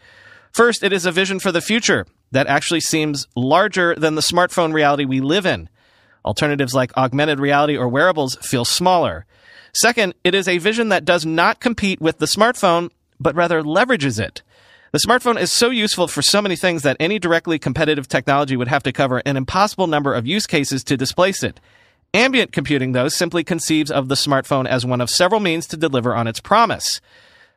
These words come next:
Third, it is a vision that Google is uniquely suited to pursue.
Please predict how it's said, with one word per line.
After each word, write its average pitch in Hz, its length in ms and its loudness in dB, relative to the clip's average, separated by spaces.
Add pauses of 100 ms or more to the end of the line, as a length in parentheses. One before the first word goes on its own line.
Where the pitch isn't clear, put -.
(240)
Third, 220 340 2 (400)
it 190 140 4
is 233 100 4
a 226 60 2
vision 226 320 0
that 180 160 0
Google 214 240 0
is 170 160 0
uniquely 196 400 -2
suited 170 320 0
to 160 80 -6
pursue. 151 680 0